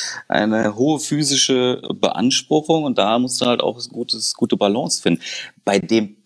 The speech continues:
wo wir gerade bei dem Thema Physis sind, ist dir das auch aufgefallen oder war das nur mein subjektives Empfinden? Ich finde unheimlich viele, äh, Wa-, äh,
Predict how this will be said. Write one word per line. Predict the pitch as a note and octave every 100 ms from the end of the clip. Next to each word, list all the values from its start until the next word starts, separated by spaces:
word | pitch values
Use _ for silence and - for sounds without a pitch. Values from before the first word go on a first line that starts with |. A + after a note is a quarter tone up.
| -
wo | F#2+
wir | F#2+
gerade | F2+
bei | F#2
dem | F2 F2
Thema | F#2+ F2
Physis | - - G2+ A#2 D3
sind, | - F3 A#3+ - _ _ _ _ -
ist | A2+ - -
dir | A#2+ B2+
das | B2+ -
auch | F#2+ A#2
aufgefallen | - F#3+ F#3+ F3 F#3 F3
oder | C#3 B2+ A#2
war | B2
das | B2
nur | B2
mein | A#2 G#2+
subjektives | G2 A#2 D#3 D#3+ E3
Empfinden? | - C#3+ E3 D#3 - - _
Ich | G#2 -
finde | - B2 G2+ - -
unheimlich | C3 G#3 E3 D3+ D3 A#2+ -
viele, | - C3 A#2 A2+ G2+ G2 - _ -
äh, | F2+ F2 D#2+ - - - - -
Wa-, | - - - -
äh, | E2